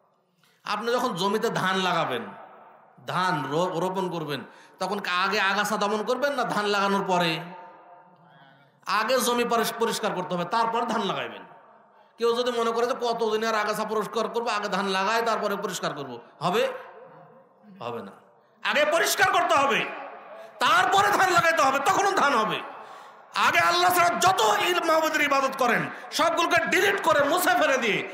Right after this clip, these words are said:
তারপরে আল্লাহর পরে ঈমান আনেন, তখন ঈমান কাজে লাগবে।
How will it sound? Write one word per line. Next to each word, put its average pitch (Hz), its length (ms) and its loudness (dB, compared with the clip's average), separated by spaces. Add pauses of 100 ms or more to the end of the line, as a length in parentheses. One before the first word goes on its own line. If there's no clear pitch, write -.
(160)
তারপরে 349 440 4
আল্লাহর 320 300 2
পরে 294 160 2
ঈমান 269 220 2
আনেন, 277 340 2
তখন - 160 2
ঈমান 226 380 0
কাজে 147 240 0
লাগবে। 113 280 -6